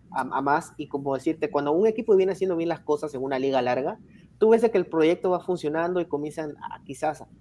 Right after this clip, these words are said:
a, a ser protagonista, a ser equipo de media tabla, etcétera, pero el cambio fue radical, fue, fue trescientos sesenta grados, o sea, fue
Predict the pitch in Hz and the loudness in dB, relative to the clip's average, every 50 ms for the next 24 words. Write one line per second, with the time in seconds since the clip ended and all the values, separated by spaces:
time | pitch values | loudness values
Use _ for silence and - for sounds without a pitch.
0 | - - - _ _ _ _ _ - - - - - - - - 160 - - 165 | -20 -20 -20 _ _ _ _ _ -20 -18 -8 -2 -2 -2 0 0 -2 2 0 0
1 | 165 - 175 - 165 147 147 156 180 196 185 190 - 180 170 165 160 160 160 - | 0 0 2 4 6 6 6 6 4 4 2 2 2 4 4 6 4 4 0 -2
2 | - 165 160 151 151 - 165 - 160 151 143 143 151 147 143 143 - 170 170 170 | -4 -4 -4 -4 -4 -4 -6 -4 -2 -4 -2 -2 -4 -4 -4 -2 0 2 4 4
3 | 165 156 156 151 147 - - 170 160 170 160 143 143 - 147 139 135 123 - - | 4 2 0 -2 -4 -4 -6 -6 -4 0 0 0 0 0 -2 -2 -2 -4 -6 -6
4 | - 160 147 - - 170 175 190 190 180 - - 185 180 185 185 165 147 135 - | -6 -6 -4 -2 0 0 2 2 2 0 2 2 2 2 2 2 2 0 0 0
5 | - 165 170 147 - - 156 156 160 156 - - 160 165 170 170 170 170 170 170 | 0 0 0 0 -2 -2 -2 -2 -2 -2 -4 -2 0 2 2 2 0 0 -2 -4
6 | - - - - - - - 143 - - 151 160 170 165 - 147 127 - 151 151 | -10 -20 -20 -20 -12 -6 -6 -4 -4 -4 -4 -4 -4 -4 -6 -6 -6 -6 -6 -4
7 | - 139 131 139 - - - 277 - - 147 - - 143 143 127 - - 151 160 | -4 -4 -2 -2 -2 -2 -2 -2 -2 -4 -8 -6 -4 -2 -2 -4 -4 -4 -2 0
8 | 160 165 170 165 - | 0 0 0 -2 -4